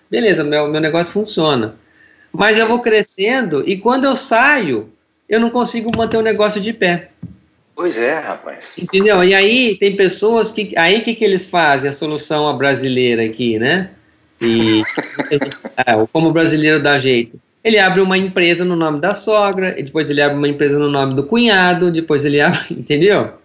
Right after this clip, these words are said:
Speaker 2: Caramba,
Speaker 1: Vai,
Speaker 2: rapaz.
Speaker 1: vai dando nó na fumaça, como a gente diz por aí, entendeu? Pra poder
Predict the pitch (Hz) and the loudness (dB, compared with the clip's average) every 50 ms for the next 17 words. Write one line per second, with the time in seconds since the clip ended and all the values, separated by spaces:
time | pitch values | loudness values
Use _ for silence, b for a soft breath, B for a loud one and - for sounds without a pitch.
0 | _ _ _ - 127 123 123 113 127 127 135 131 127 127 127 120 113 104 101 - | _ _ _ -6 -2 0 2 2 2 2 2 0 0 -4 -8 -10 -10 -12 -12 -12
1 | 82 - 82 - - - 82 80 - 196 208 190 226 226 240 247 233 226 226 226 | -12 -12 -16 -16 -16 -16 -14 -6 -2 0 2 2 2 2 0 0 0 0 2 2
2 | 226 233 233 233 - 240 233 226 220 208 214 214 208 202 185 - - - 151 147 | 2 0 -2 -2 -4 -6 -4 -2 0 0 2 2 2 0 0 -4 -6 -6 -4 -2
3 | 143 147 147 147 143 143 139 135 143 143 139 - - 139 139 139 135 131 123 120 | -2 0 -2 -2 -4 -6 -4 -4 -4 -4 -4 -4 -2 0 2 2 2 2 2 0
4 | 117 120 120 123 143 156 143 123 120 - 156 156 156 185 185 165 160 180 185 | 0 0 0 0 2 2 2 2 0 0 -2 0 0 0 2 2 4 2 2